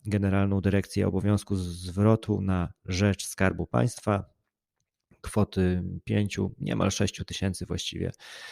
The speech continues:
e, złotych tytułem niepokrytych kosztów postępowania. Mamy więc de facto na stole jakieś trzysta dziewięćdziesiąt tysięcy złotych plus minus.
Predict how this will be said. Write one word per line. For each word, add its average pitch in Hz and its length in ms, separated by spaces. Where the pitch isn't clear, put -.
e, 92 640
złotych 110 540
tytułem 98 500
niepokrytych 110 720
kosztów - 340
postępowania. 85 680
Mamy 151 340
więc 110 380
de 98 180
facto 95 380
na 90 100
stole 90 300
jakieś 90 260
trzysta - 420
dziewięćdziesiąt 92 540
tysięcy 92 400
złotych 90 340
plus - 260
minus. - 380